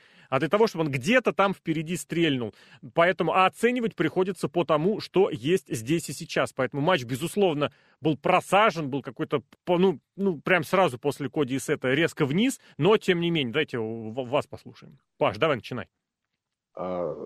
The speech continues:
Speaker 2: ну, ш-, что касается матча этих ребят, что на WrestleMania, что сейчас я к обоим матчам подходил с заниженными ожиданиями. Поэтому, а, на мой взгляд, матчи получились средненькими в обоих случаях, ну, и не сказать, что ужасными.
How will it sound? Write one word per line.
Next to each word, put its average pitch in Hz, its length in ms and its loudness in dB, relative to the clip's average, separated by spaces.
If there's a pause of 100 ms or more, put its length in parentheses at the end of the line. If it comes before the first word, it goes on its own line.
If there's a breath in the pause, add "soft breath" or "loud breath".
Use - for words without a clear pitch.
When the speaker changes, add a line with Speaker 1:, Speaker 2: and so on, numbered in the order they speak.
Speaker 2:
ну, 120 280 -6
ш-, - 640 -16
что 107 200 -4
касается 104 420 -4
матча 82 760 -4
этих 85 280 -6
ребят, 85 220 0
что 85 200 -8
на 82 60 -8
WrestleMania, 110 460 -6
что - 180 -10
сейчас - 540 -10
я 87 520 -4
к - 100 -10
обоим 87 340 -4
матчам 101 360 -8
подходил 85 560 -10
с 76 440 -8
заниженными 82 600 -10
ожиданиями. 76 460 -8 (240)
Поэтому, 101 600 -6 (380 loud breath)
а, 67 400 0
на 69 140 -10
мой 76 200 -8
взгляд, 65 340 -8 (100)
матчи 147 320 -6
получились 71 580 -10
средненькими 123 600 -8
в 101 80 -8
обоих 90 320 -8
случаях, 78 600 -12
ну, 92 580 -8
и 50 120 -18
не 76 120 -12
сказать, 80 340 -8
что - 160 -8
ужасными. 92 680 -10